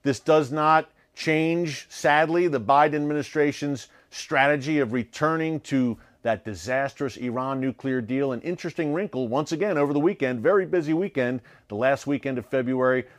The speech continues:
the Iranian regime responded and rejected direct talks with the United States. I expect that to change, folks, in the weeks and months to come. You will see.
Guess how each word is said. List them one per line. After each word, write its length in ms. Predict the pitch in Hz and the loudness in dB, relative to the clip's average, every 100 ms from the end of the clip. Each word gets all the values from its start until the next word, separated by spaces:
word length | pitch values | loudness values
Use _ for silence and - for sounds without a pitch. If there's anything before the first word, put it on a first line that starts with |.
| _ | _
the 80 | 123 | -2
Iranian 440 | 123 139 160 165 151 | 2 4 2 2 0
regime 320 | 131 151 147 | -2 -2 -2
responded 640 | 127 - 143 143 156 156 | -4 -2 0 0 0 -4
and 200 | - 127 | -4 -4
rejected 840 | 123 113 - 160 - - 120 120 - _ _ _ _ - | -2 -4 2 2 2 2 0 0 -6 _ _ _ _ -6
direct 580 | 117 117 160 - - | -2 2 0 0 -14
talks 560 | - 135 123 113 - - _ _ - | -2 2 2 0 -10 -20 _ _ -8
with 380 | 107 127 - - | -2 -2 -2 -8
the 100 | 107 | -4
United 480 | 117 117 113 110 98 | -2 0 0 -2 -4
States. 560 | - 120 110 107 - - _ _ - | -6 -2 -2 -4 -10 -20 _ _ -2
I 120 | 143 | 0
expect 480 | 147 - - 147 156 | 0 -2 2 2 2
that 180 | 135 | 0
to 60 | 120 | -2
change, 440 | - 135 135 139 | -6 -4 -2 -4
folks, 360 | - 135 139 - | -4 -2 -2 -4
in 120 | 123 | -6
the 80 | 107 | -4
weeks 420 | 98 123 120 - | -2 -2 -2 -10
and 240 | 117 117 104 | -10 -8 -6
months 300 | 110 120 - | -6 -6 -8
to 120 | 117 | -10
come. 420 | - 113 117 110 | -8 -6 -4 -4
You 140 | 110 117 | -4 -2
will 260 | 120 143 | -2 -2
see. 420 | 139 170 175 85 | -2 -2 -2 -2